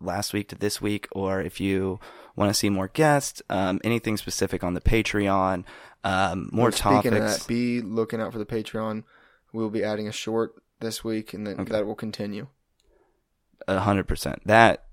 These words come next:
Speaker 1: and the t-shirts is really, I, my most important thing is give me money.
Speaker 2: Yeah, so we can do a better job. It's really not like we're trying to make money off at this point. Like,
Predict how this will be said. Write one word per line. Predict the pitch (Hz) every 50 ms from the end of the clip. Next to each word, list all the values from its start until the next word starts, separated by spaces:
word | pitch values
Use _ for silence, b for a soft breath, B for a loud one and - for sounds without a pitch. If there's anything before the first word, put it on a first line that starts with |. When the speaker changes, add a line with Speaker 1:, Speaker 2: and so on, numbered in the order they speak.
| - _ _ - -
Speaker 1:
and | 104 101 98 98
the | 90
t-shirts | - - 85 90 - - 78 - - - -
is | - 87 87 B B B B B
really, | - 175 180 180 - -
I, | 107 120 120 107 107 - - - -
my | 117 135 143 151 151
most | 147 139 120 113 117 -
important | - 101 - 110 107 - - -
thing | - 101 101 98 98
is | 95 92 - - - - _ _ _
give | - 147 139
me | 135 120
money. | 107 101 104 104 95 - - _ _ _ _ _ _ _ _ _ _ b b b b b b b -
Speaker 2:
Yeah, | 139 131 113 -
so | - 156
we | 165 175
can | 160 135
do | 120 110
a | 104
better | - 98 - - -
job. | - - - - - 170 - b b b b b b b _ -
It's | 135 131 - 160
really | 170 165 156 139
not | 123 120 120 117 113 107 - -
like | 110 104 98 90 - - -
we're | - 113 113 107
trying | 104 - 113 110 104
to |
make | 107 113 104 104 - 127
money | 123 123 123 123
off | 123 120 - -
at | 123
this | 127 123 -
point. | - 131 127 123 -
Like, | 113 104 104 -